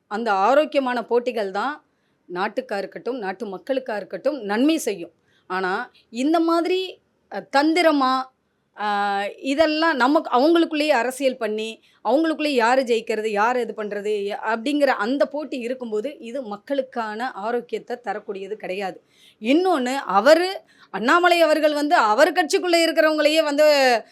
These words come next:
அ, மேல வரவிடக்கூடாது, அவங்களெல்லாம் ஓரம் கட்டணும் அப்படின்னு சொல்லி நினைக்கக்கூடியவர் தான். அதுக்கு ஒரு சின்ன உதாரணம், அ, நாடாளுமன்ற தேர்தல்ல தென்சென்னையில, அ,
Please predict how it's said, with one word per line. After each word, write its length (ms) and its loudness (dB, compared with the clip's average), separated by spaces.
அ, 260 2
மேல 380 4
வரவிடக்கூடாது, 600 0
அவங்களெல்லாம் 520 2
ஓரம் 280 -4
கட்டணும் 360 -6
அப்படின்னு 220 -6
சொல்லி 540 -2
நினைக்கக்கூடியவர் 640 -4
தான். 140 -4
அதுக்கு 320 -6
ஒரு 220 -8
சின்ன 300 -6
உதாரணம், 580 0
அ, 60 -2
நாடாளுமன்ற 600 2
தேர்தல்ல 500 -4
தென்சென்னையில, 920 -4
அ, 360 -4